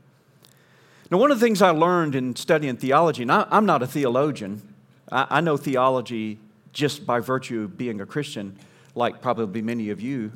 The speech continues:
are, and maybe there are some theologians here that have made that a focus of their, uh, formal studies. That, that wasn't me. I'm actually a philosopher. Maybe I shouldn't have said that,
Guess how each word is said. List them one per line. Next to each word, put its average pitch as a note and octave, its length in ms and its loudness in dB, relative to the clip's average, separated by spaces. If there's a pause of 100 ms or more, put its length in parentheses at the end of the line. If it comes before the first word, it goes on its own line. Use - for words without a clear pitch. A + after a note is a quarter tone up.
are, G#2 180 -4
and A#2+ 100 -6
maybe B2 260 -2
there A2 200 -2
are A#2 100 -2
some A2 200 -10
theologians A2 640 -6
here G#2 180 -6
that G2+ 140 -6
have A2 140 -6
made A#2+ 220 -2
that G#2+ 180 0
a G2+ 80 -4
focus B2+ 520 -4
of G2+ 120 -10
their, G2 260 -6 (460)
uh, F#2+ 320 -8
formal B2 440 -4
studies. G2+ 520 -6
That, A2+ 180 -4
that B2+ 180 0
wasn't A2+ 300 -6
me. G#2+ 280 -6
I'm C#3 160 -4
actually A2+ 280 -8
a G2+ 60 -6
philosopher. G#2+ 500 -4
Maybe A#2+ 220 -6
I G#2+ 60 -2
shouldn't - 220 -10
have G2 60 -12
said A2 220 -6
that, G2 240 -8